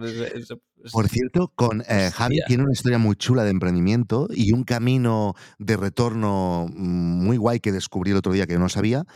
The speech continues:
Speaker 2: y como que lo encontré muy interesante, va a venir a No es Asunto Vuestro a explicarnos su, su historia, si os interesa, pues en No es Asunto Vuestro.
Speaker 1: Perfecto.
Speaker 2: Oye, una cosa que te iba a decir. Ah, no, ahora que decía esto de, de, de no sé qué nivel soy y tal,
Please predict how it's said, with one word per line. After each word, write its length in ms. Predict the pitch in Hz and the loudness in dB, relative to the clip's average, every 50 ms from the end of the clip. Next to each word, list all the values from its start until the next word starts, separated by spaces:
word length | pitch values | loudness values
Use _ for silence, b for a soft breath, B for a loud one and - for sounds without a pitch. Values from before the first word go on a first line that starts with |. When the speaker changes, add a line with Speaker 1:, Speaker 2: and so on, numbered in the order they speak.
| B B B B B B - | B B B B B B -4
Speaker 2:
y 220 | 127 127 147 156 | -2 0 0 0
como 260 | - 127 117 110 101 | 0 -2 -2 -2 -2
que 220 | - - 104 98 95 | -2 -4 -4 -2 -2
lo 140 | 95 98 101 | 0 0 -2
encontré 320 | 101 95 104 95 90 110 | -2 -2 -4 -4 -2 -2
muy 120 | 127 127 127 | 0 0 -2
interesante, 680 | 120 123 113 113 - - 120 123 123 - 151 160 147 - | -2 -2 -4 -4 -4 -4 -6 -6 -4 -4 -4 -4 -4 -6
va 180 | 117 104 104 107 | -6 -4 -4 -2
a 40 | 113 | -2
venir 300 | 120 113 113 113 110 107 | -2 0 0 0 0 0
a 240 | 98 95 95 95 92 | 0 0 -2 -2 -4
No 80 | 98 98 | -6 -8
es 80 | 90 | -8
Asunto 220 | 95 98 104 95 92 | -8 -8 -6 -4 -4
Vuestro 200 | 104 107 - 113 | -4 -2 -4 -4
a 20 | |
explicarnos 480 | - - 101 - 95 90 98 95 87 - | -4 -4 -4 -4 -2 -2 -2 -2 -2 -2
su, 320 | - 90 85 80 78 76 B B B B B | -6 -6 -6 -8 -8 -10 B B B B B
su 160 | - - 87 | -10 -8 -8
historia, 280 | 78 - 98 95 123 123 | -4 -4 -2 0 0 -2
si 440 | - - 82 76 76 73 73 71 | -2 -2 -4 -2 -2 -4 -4 -4
os 160 | 71 69 - - | -6 -8 -8 -8
interesa, 400 | 80 78 - 90 98 - 135 120 | -6 -4 -2 -2 0 0 -2 -2
pues 200 | - 85 80 - | -4 -6 -8 -8
en 120 | 78 78 | -8 -10
No 60 | 76 73 | -10 -12
es 80 | - | -12
Asunto 260 | - - 76 71 - | -16 -18 -18 -20 -20
Vuestro. 300 | - - - - _ _ _ _ _ B B B B B B | -20 -20 -20 -20 _ _ _ _ _ B B B B B B
Speaker 1:
Perfecto. 260 | - 90 85 - - | -8 -6 -6 -2 -2
Speaker 2:
Oye, 280 | 113 127 123 113 90 76 - _ _ _ | 0 0 0 -2 -2 -6 -10 _ _ _
una 180 | 120 120 127 - | -2 -2 0 0
cosa 180 | 127 110 - | -2 -2 -2
que 80 | 98 98 | -4 -4
te 80 | - | -2
iba 80 | 101 92 | -2 -2
a 40 | 90 | -2
decir. 220 | 85 - 87 80 B B B B - | -2 -2 -4 -4 B B B B -2
Ah, 100 | - 143 | 0 0
no, 200 | 170 151 - - _ _ - | 0 0 -2 -6 _ _ -4
ahora 160 | - 113 127 | -2 0 0
que 80 | 156 190 | 2 2
decía 260 | 175 147 107 135 127 | 0 2 2 0 0
esto 220 | 117 107 - 123 104 | -2 0 0 0 0
de, 400 | 101 95 90 87 87 85 82 80 80 78 78 - | 2 0 0 0 0 0 0 -2 -2 -2 -4 -4
de, 800 | - 104 95 87 87 85 82 80 80 78 78 78 76 73 76 78 | -4 -4 -2 0 0 0 0 0 0 -2 -2 -2 -2 -4 -4 -4
de 260 | 82 80 80 78 78 80 | -4 -2 -2 0 0 0
no 120 | 87 101 | 0 0
sé 140 | - - 131 | 0 -2 -4
qué 100 | - 127 | -4 -4
nivel 300 | 117 113 107 104 98 90 | -2 0 0 0 0 -2
soy 380 | - - 113 107 110 104 92 87 | 0 0 0 2 2 0 -2 -2
y 60 | 85 | -2
tal, 220 | - 87 95 127 | -2 -2 -4 -4